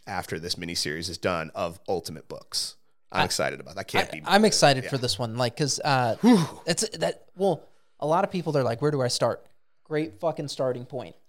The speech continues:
Speaker 1: Well, yeah. I would assume you might still need to read other Ultimate books, but
Speaker 2: Sure.
Speaker 1: my hope is, because they're bringing it back, maybe they'll put those other books back in print again.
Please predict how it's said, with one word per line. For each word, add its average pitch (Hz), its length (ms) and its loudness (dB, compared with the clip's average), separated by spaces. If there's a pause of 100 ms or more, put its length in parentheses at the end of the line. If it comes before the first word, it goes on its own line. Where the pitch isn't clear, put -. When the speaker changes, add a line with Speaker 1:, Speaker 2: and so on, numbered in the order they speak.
(140)
Speaker 1:
Well, 117 500 4
yeah. 139 300 2 (720)
I 170 160 8
would 175 100 8
assume 202 440 4
you 165 120 2
might 160 260 6
still 180 300 6
need 160 200 2
to 139 80 -2
read 147 320 0
other 143 260 4
Ultimate 180 340 2
books, 196 300 2 (180)
but 196 300 6
Speaker 2:
Sure. - 120 -20
Speaker 1:
my 135 140 2
hope 226 340 6
is, 78 360 -6 (260)
because 208 300 6
they're 151 100 4
bringing 110 220 0
it 92 100 -6
back, 92 220 -2
maybe 113 200 -2
they'll 127 140 -2
put - 220 -8
those 98 160 0
other 107 160 -4
books 98 180 -8
back 95 200 -6
in 82 80 -14
print 160 240 0
again. - 260 -14